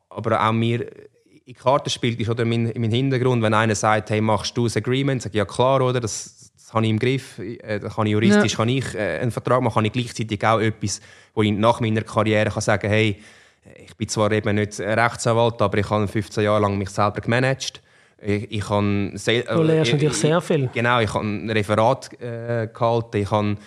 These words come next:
Speaker 1: Gespräche geführt, ich habe mich verkauft, äh, äh, so bei Sponsoren. Und ich denke, dass das etwas ist, wo Aufwand ist, aber wo ich nie als Aufwand angeschaut habe, weil ich gewusst habe, dass man das über kurz oder lang nachher wird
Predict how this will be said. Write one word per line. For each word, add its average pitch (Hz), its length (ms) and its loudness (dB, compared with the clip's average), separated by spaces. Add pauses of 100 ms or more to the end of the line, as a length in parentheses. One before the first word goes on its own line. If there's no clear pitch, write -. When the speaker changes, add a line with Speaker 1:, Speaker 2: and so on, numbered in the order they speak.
(540)
Speaker 1:
Gespräche 117 440 0
geführt, 113 380 -4
ich 92 100 -6
habe 107 140 2
mich 120 320 2
verkauft, 127 920 -4 (360)
äh, 107 140 -2 (140)
äh, 107 40 0
so 113 200 0
bei 104 100 -4
Sponsoren. 113 880 -2
Und 95 180 -4
ich 90 100 -12
denke, 92 480 -10 (280)
dass - 140 -20
das 101 160 -6
etwas - 340 -4
ist, 101 160 -8
wo 95 60 -8
Aufwand 156 460 -2
ist, 147 300 -4 (240)
aber 104 220 0
wo 107 180 -2 (120)
ich - 220 -10
nie 120 420 2
als 117 160 0
Aufwand 110 380 -2
angeschaut 131 640 -2
habe, 120 300 -2
weil 104 120 -4
ich - 180 -8
gewusst - 420 -8
habe, 107 320 -2 (180)
dass - 100 -20
man 101 120 -10
das 104 320 -4 (340)
über 101 180 -18
kurz 117 280 -10
oder 95 120 -4
lang 98 220 -2
nachher 98 280 -6 (180)
wird 95 320 -16